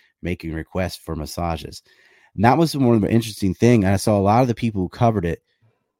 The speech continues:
It seemed like they used A I or something 'cause they just grabbed all the names that were in the text and none of the handwritten stuff.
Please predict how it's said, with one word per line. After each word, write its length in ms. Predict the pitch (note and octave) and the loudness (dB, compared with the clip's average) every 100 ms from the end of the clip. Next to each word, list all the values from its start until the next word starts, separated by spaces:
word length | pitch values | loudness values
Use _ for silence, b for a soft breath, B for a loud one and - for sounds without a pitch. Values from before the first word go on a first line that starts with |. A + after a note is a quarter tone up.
| _ _ _ _ - | _ _ _ _ -4
It 140 | A#2 - | -4 0
seemed 260 | D#3 E3 | 2 4
like 220 | D3 C#3 | 4 2
they 100 | - | 2
used 260 | A2+ A2 G2+ | 2 2 2
A 240 | G2 G2+ F#2 | 2 2 2
I 200 | F#2 G#2 | 0 -2
or 120 | A#2 | -4
something 400 | - C3 - C#3 | -6 -8 -6 -6
'cause 120 | A2+ | -4
they 100 | A2 | -4
just 200 | A#2 G2 | -4 -4
grabbed 300 | G#2 G#2 G#2 | -2 0 0
all 100 | G#2+ | -2
the 100 | G2+ | -2
names 380 | F2 F2+ G2+ G2 | -2 -2 -4 -4
that 120 | G2 | -6
were 80 | E2 | -6
in 100 | F#2 | -6
the 60 | E2+ | -6
text 500 | - - - - _ _ _ _ - | -6 -8 -10 -20 _ _ _ _ -8
and 140 | G#2 | -4
none 200 | G#2 A2+ | -2 -2
of 80 | A2 | -2
the 80 | G2+ | -2
handwritten 480 | G2 G2+ G2 - F#2 | -2 -4 -4 -8 -8
stuff. 480 | - D#2+ C2+ - | -10 -10 -12 -16